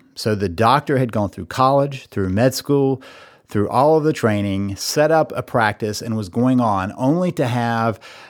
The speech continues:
both parents die within a couple of years. The meaning was lost because this doctor realized that the reason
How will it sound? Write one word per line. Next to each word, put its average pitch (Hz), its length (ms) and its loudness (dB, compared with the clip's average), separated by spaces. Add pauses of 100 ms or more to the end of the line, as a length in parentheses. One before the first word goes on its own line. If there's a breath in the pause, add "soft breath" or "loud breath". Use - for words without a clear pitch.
(160 loud breath)
both 127 320 0
parents 120 360 0
die 107 340 2
within 98 280 -2
a 101 60 -4
couple 104 260 -6
of 98 60 -6
years. 95 460 -10 (1080 soft breath)
The 117 120 4
meaning 135 400 4
was 117 180 2
lost 139 380 2
because 117 300 -2
this 101 220 -4
doctor 127 460 0
realized 107 580 2
that - 140 -6
the 101 100 -4
reason 101 720 0